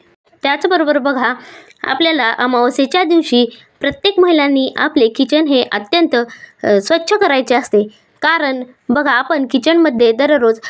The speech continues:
शाकाहारी आणि मांसाहारी असे दोन्हीही प्रकारचे आपण जेवण बनवत असतो.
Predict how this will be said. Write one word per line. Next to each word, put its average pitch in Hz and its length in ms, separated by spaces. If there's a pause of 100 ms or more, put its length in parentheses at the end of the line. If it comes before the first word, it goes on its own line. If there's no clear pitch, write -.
(140)
शाकाहारी 277 560
आणि 349 240
मांसाहारी 320 640
असे 294 200
दोन्हीही 277 340
प्रकारचे 277 420
आपण 269 260
जेवण 247 260
बनवत 226 420
असतो. 233 320